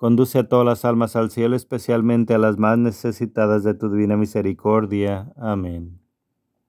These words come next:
Sagrado Corazón de Jesús, en vos confío. Sagrado Corazón de Jesús,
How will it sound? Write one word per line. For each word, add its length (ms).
Sagrado 480
Corazón 460
de 80
Jesús, 580
en 220
vos 240
confío. 680
Sagrado 500
Corazón 460
de 120
Jesús, 600